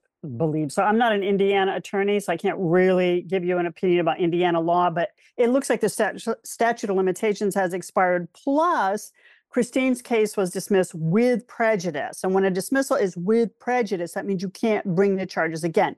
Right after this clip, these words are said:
So you can have, and sometimes, uh, prosecutors wanna,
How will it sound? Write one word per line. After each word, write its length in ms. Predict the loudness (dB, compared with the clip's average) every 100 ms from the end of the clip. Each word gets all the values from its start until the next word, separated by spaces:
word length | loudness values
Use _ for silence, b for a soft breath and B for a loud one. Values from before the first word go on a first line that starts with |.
| b
So 260 | 0 2 4
you 180 | 2 2
can 240 | 0 -2 -4
have, 340 | -2 0 0
and 140 | -2 -2
sometimes, 520 | -2 0 0 0 -4 -4
uh, 160 | -2 0
prosecutors 540 | -2 -2 0 -2 0
wanna, 340 | 0 2 0